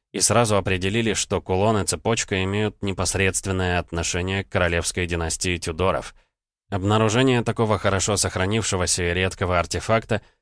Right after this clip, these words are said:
вызвало большой ажиотаж среди историков и коллекционеров.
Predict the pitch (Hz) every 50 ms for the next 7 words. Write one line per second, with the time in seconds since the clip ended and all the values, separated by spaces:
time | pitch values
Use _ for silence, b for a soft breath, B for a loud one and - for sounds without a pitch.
0 | b _ - - 247 277 143 139 139 139 135 113 117 117 107 - 123 117 110 98
1 | 98 101 95 90 - 110 117 113 - - - 92 92 87 85 92 90 85 - -
2 | - 104 101 101 98 - 107 98 - - - - 98 - 87 85 85 - - -
3 | 92 87 90 92 95 95 90 80 - -